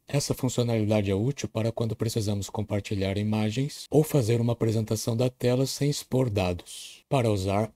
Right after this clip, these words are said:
abra o menu do A V J T, role para a seção Modo L G P D e acione o alternador Ativar Modo L G P D. A seguir, recarregue a extensão para aplicar a configuração. O conteúdo dos documentos e os dados das partes serão então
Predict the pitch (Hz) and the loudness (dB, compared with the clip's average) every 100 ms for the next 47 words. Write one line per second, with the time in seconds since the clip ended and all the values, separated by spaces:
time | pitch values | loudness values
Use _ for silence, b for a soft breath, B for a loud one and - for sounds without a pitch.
0 | - 127 135 143 127 113 104 104 95 98 | -2 0 4 2 2 0 2 2 2 0
1 | 101 - - - 120 - _ - 131 139 | 0 -2 -4 -2 -4 -4 _ -2 0 2
2 | - 131 123 - 104 - 107 101 104 127 | 2 2 2 2 -2 -2 -2 -2 0 2
3 | 123 117 104 107 - 113 101 117 147 _ | 2 0 0 -2 -2 -2 -2 -2 -6 _
4 | 139 147 - - 127 131 123 123 120 120 | 2 2 2 0 2 2 2 0 0 0
5 | 104 110 - - 127 131 98 110 120 113 | 0 0 -2 -4 -2 -2 0 2 2 2
6 | 113 117 117 113 117 113 - 120 92 82 | 2 2 0 2 0 -2 -2 -2 -2 -6
7 | _ 135 135 127 104 104 - _ - 131 | _ -4 0 -2 0 -2 -4 _ -8 -2
8 | 117 101 123 139 143 - 143 131 - 123 | 0 0 0 0 0 -2 -2 -2 -2 -4
9 | - 127 127 127 - 113 117 - 120 - | 0 -2 0 -2 -2 -2 -2 -2 -2 0
10 | 120 123 127 - 104 82 _ - 147 151 | 2 2 -2 -2 -4 -4 _ -2 4 6
11 | 143 139 131 131 131 113 127 127 117 113 | 6 4 4 2 2 2 0 0 0 0
12 | 110 110 107 101 101 101 104 107 123 - | 0 -2 0 0 0 0 -2 -2 -2 -2
13 | 127 123 - - 139 123 123 131 - 113 | -2 -2 -4 0 2 2 2 -2 -2 -2
14 | 120 | -2